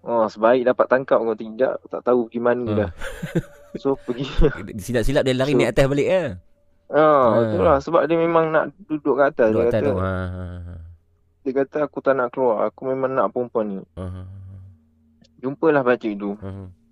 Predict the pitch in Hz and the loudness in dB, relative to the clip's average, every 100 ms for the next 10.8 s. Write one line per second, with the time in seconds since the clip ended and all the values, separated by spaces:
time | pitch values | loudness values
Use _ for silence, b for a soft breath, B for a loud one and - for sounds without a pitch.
0 | _ - 101 123 117 120 - 113 143 160 | _ -14 -8 -4 0 0 0 -8 -6 -6
1 | - 202 - - - - - 107 - 113 | -8 -14 -20 -20 -20 -20 -8 -6 -4 -4
2 | 104 - - 78 98 101 104 92 95 101 | -4 -8 -18 -10 -4 -2 -2 -4 -6 -6
3 | 98 113 113 107 107 107 110 107 101 156 | -2 -2 0 -4 -6 -8 -6 -6 -6 -6
4 | 180 _ - 92 98 95 95 98 - _ | -8 _ -18 -14 -10 -8 -8 -8 -12 _
5 | _ _ _ _ 95 92 120 107 107 107 | _ _ _ _ -2 -2 0 -2 -2 -4
6 | 104 110 110 113 139 160 - 78 - - | -4 -2 -2 -2 -4 -10 -12 -16 -16 -20
7 | _ _ - 107 107 143 143 131 - 113 | _ _ -8 -6 -4 -4 -4 -6 -8 -8
8 | 127 120 117 113 110 101 131 104 101 139 | -6 -6 -8 -8 -10 -8 -6 -4 -6 -8
9 | 156 95 110 110 101 135 120 113 101 104 | -8 -10 -10 -10 -4 -4 -4 -6 -6 -6
10 | 131 131 120 120 135 135 143 156 | -10 -10 -10 -6 -4 -4 -6 -8